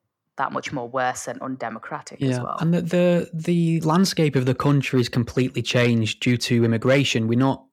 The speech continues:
Speaker 2: you know, it's not just Christianity anymore. We're, we're kind of plural, pluralistic in our, in our worldviews and religious faiths. And, and the best way to protect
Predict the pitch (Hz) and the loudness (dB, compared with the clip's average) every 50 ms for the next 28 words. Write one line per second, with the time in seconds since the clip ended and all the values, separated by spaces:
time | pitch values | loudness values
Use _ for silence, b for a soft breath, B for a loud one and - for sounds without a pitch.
0 | _ _ - 135 135 127 117 120 - - 135 135 - - - 131 120 - - 139 | _ _ -8 -4 -4 -2 -2 -2 0 0 0 0 0 -2 -2 -2 -2 -2 -2 -2
1 | 120 - - 131 127 131 120 - 127 120 120 120 - - 117 117 113 113 113 117 | -2 0 0 2 2 2 2 0 0 0 0 -2 -2 -2 -2 0 0 0 0 -2
2 | 117 110 - - - - 127 120 113 - - - - 127 127 131 131 120 120 113 | -4 -4 -6 -8 -6 -4 -2 -4 -4 -4 -6 -4 0 2 4 4 4 4 2 2
3 | 113 120 123 127 131 - - 143 131 120 123 131 127 - - 120 - - 123 120 | 0 -2 -4 -6 -6 -4 0 2 4 4 4 2 2 0 -2 -2 -2 0 0 2
4 | 117 117 117 117 117 113 - - 123 117 113 113 117 117 113 123 127 120 120 117 | 2 2 2 2 2 2 2 0 0 2 2 2 2 2 4 4 6 6 4 4
5 | 113 113 123 120 120 120 117 113 113 113 113 113 107 120 110 - - - 131 123 | 2 0 2 2 2 2 2 2 2 2 0 0 0 -2 -4 -4 -2 0 0 0
6 | 117 113 - - 123 113 87 131 127 123 117 - 143 147 147 - - 143 139 135 | 0 0 -2 -2 -2 0 0 0 0 0 0 -2 -2 -2 -2 -2 0 2 2 4
7 | 131 123 120 - - - - 123 - - 139 135 - - - - - - | 2 2 0 -4 -8 -6 -6 -6 -4 -2 -2 -2 -4 -4 -8 -8 -8 -8